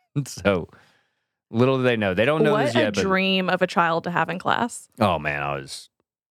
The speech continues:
Speaker 1: I mean, like, we were all good-natured, but we were
Speaker 2: Yeah.
Speaker 1: loud and rowdy and, yeah, pretty much out of control for the most part.
Speaker 2: I mean, it's gotten you here, so
Speaker 1: Which I'm okay
Speaker 2: why
Speaker 1: with.
Speaker 2: not?
Speaker 1: I'm
Speaker 2: Yeah.
Speaker 1: okay with that.
Speaker 2: I was like, "I think you're doing great."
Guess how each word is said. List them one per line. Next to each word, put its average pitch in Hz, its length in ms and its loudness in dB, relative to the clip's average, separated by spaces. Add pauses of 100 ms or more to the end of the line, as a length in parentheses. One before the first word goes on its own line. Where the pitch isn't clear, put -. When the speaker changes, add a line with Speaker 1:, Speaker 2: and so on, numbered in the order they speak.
(140)
Speaker 1:
I 156 60 4
mean, 226 380 2
like, 220 180 4
we 262 80 0
were 226 80 4
all 190 160 4
good-natured, 107 840 0
but 110 160 2
we 120 120 4
were 117 200 4
Speaker 2:
Yeah. 214 80 0
Speaker 1:
loud 104 420 2
and 92 240 -2
rowdy 87 500 0
and, 80 400 -8 (220)
yeah, 76 180 -2 (220)
pretty 92 140 0
much 76 220 -8 (120)
out 76 120 0
of 71 100 -10
control 69 300 -8
for - 100 -16
the 69 80 -12
most 67 180 -6
part. 65 240 -6 (260)
Speaker 2:
I 277 80 4
mean, 269 380 2 (180)
it's - 140 -8
gotten 269 240 0
you 202 80 4
here, 185 300 -2
so - 400 -2 (400)
Speaker 1:
Which 110 160 -2
I'm 123 100 2
okay 110 160 2
Speaker 2:
why 214 80 4
Speaker 1:
with. 254 120 2
Speaker 2:
not? 208 160 -2 (100)
Speaker 1:
I'm 233 80 6
Speaker 2:
Yeah. - 80 4
Speaker 1:
okay 127 140 0
with 73 140 -6
that. 67 120 -4
Speaker 2:
I 226 160 2
was 262 100 2
like, 254 120 0
"I 202 80 2
think 262 240 0
you're 254 80 4
doing 214 240 2
great." 185 420 0